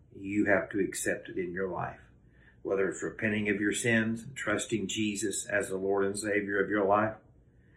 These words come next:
whether it's tonight you saying, "I don't want the things of God, I'm not gonna listen to the things of God, I'm not gonna worry about the things of God."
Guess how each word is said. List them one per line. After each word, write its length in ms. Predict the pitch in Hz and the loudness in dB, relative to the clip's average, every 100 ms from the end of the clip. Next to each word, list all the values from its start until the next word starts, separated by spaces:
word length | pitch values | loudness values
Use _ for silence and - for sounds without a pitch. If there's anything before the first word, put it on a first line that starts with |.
| - - - | -20 -20 -10
whether 360 | - 107 101 101 | 0 4 6 6
it's 200 | 101 - | 4 2
tonight 420 | 113 101 107 104 | 0 2 4 2
you 100 | 101 | 0
saying, 280 | 101 101 98 | 0 2 4
"I 80 | 104 | 4
don't 260 | 101 95 | 4 0
want 240 | 101 107 - | 0 -2 0
the 60 | |
things 320 | 107 110 101 107 | 0 0 0 -2
of 140 | - | 0
God, 320 | 101 101 101 | 4 6 6
I'm 120 | 101 | 4
not 180 | 98 101 | 2 0
gonna 200 | 107 98 | 0 0
listen 300 | 101 101 - | 2 0 -2
to 60 | 101 | -4
the 140 | 98 | -4
things 320 | 104 104 104 | -6 -6 -4
of 140 | 101 - | -4 -4
God, 380 | 101 104 110 - - - - | -4 -4 -6 -8 -16 -20 -12
I'm 160 | 104 104 | -4 -2
not 160 | 107 107 | 0 2
gonna 180 | 107 | 4
worry 280 | 95 107 110 | 6 8 8
about 280 | 98 104 104 | 8 6 4
the 60 | - | -2
things 320 | 107 107 101 | 0 0 2
of 140 | 92 | 2
God." 460 | 101 104 101 104 | 4 8 8 6